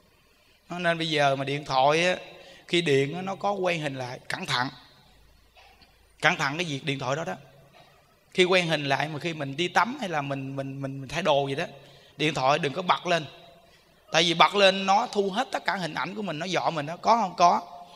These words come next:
Những đứa đã gặp một cô đến đây, hai vợ chồng dẫn đến đây, chịu ba năm chờ bị dọ. Mỗi lần nó kêu là phải đến với nó,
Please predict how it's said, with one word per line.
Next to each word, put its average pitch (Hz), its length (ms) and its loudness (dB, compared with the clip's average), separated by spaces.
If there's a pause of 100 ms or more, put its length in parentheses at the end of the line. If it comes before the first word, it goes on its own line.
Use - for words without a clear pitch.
(140)
Những 165 120 0
đứa 214 100 2
đã 214 100 -2
gặp 160 180 2
một 151 180 -4
cô 175 280 4
đến 185 220 0
đây, 175 160 -4 (300)
hai 175 220 4
vợ 160 140 4
chồng 139 220 0
dẫn 139 180 -4
đến 196 100 -12
đây, 165 100 -12 (400)
chịu 147 220 0
ba 214 300 10
năm 214 280 4
chờ 156 240 4
bị 143 140 -4
dọ. 131 300 -2 (1500)
Mỗi 175 200 8
lần 180 140 6
nó 180 80 2
kêu 196 240 6
là 165 60 2
phải 147 120 0
đến 190 160 0
với 226 100 -6
nó, 202 140 -8